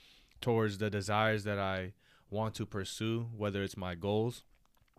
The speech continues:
and just try to put myself in the best position to, like, get those goals mentally, physically, and whatever process that I need to do. So by setting my intentions for the desires that I want,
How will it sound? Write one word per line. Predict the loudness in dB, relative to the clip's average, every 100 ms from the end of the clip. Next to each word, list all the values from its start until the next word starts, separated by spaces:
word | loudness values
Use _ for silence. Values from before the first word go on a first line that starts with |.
| _ -18 -10
and | -4 -2 -2 -6 _ -20 -20 -20 -4
just | -2
try | 4 4
to |
put | 4 0
myself | 2 0 2 0 0
in | -4
the | -4
best | 0 -2 -2
position | -4 -2 -4 -6
to, | -6
like, | -6 -6 -4
get | -6 -4
those | -4 -4 -2
goals | 0 2 -2 -8 -16 -20 _ _
mentally, | -2 0 0 -2 -2 0 -2 -8
physically, | -2 -2 0 -4 -2 -2 -4 -8 -12 _
and | -6 -4 -4 -8 -10
whatever | -6 -4 -4
process | -4 -2 -2 -4 -6
that | -4 -6
I |
need | -6 -8 -8
to | -8
do. | -4 -4 -4 -8 _ _ -20 -20 -10
So | -2 0 2
by | 0 -2
setting | -2 -2 0
my | -2 -4
intentions | -4 -6 -4 -4 -4 -6 -6
for | -6 -4
the | -4
desires | -4 0 0 0 -2
that | -2
I | -2 -4
want, | -6 -4 -2 -2